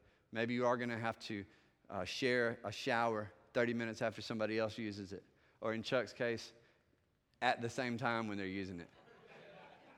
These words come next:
Maybe there's gonna be some uncomfortability. But I challenge you to step out of that box of comfort that we have right here in Montgomery, Alabama, because there's a world out there in Judea and Samaria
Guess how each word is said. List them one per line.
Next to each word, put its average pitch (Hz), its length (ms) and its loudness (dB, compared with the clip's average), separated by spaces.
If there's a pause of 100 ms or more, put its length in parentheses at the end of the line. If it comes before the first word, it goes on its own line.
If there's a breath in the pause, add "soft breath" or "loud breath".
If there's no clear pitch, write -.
(280)
Maybe 175 280 6
there's 214 180 6
gonna 202 160 4
be 185 160 4
some 185 160 2
uncomfortability. 165 840 2 (1300)
But 127 100 2
I 139 80 4
challenge 208 520 -4
you 143 60 0
to 127 80 -4
step - 400 -4
out 196 160 0
of 196 80 0
that 147 200 0
box 175 320 -4
of - 120 -6
comfort 185 360 -2 (240 loud breath)
that 151 160 2
we 190 140 0
have 175 280 -2
right 170 140 -2
here 190 140 -2
in 180 100 -2
Montgomery, 180 380 -4
Alabama, 180 480 -4 (220 loud breath)
because 139 280 0
there's 170 180 2
a 156 60 2
world 170 360 -2
out 120 200 -8
there 120 260 0 (300 loud breath)
in 131 140 -2
Judea 135 320 -2
and 143 100 -4
Samaria 135 540 -6